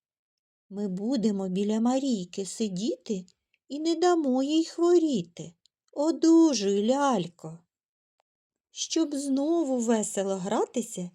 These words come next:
з дітками. Малята, кого ми викликали до хворої ляльки Марійки? Так, лікаря.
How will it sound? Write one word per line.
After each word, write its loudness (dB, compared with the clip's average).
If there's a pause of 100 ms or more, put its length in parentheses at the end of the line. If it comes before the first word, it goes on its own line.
з -8
дітками. -2 (1040)
Малята, -6 (360)
кого 2
ми 0
викликали -4 (220)
до -4
хворої 0
ляльки -4
Марійки? -6 (920)
Так, -8 (300)
лікаря. -2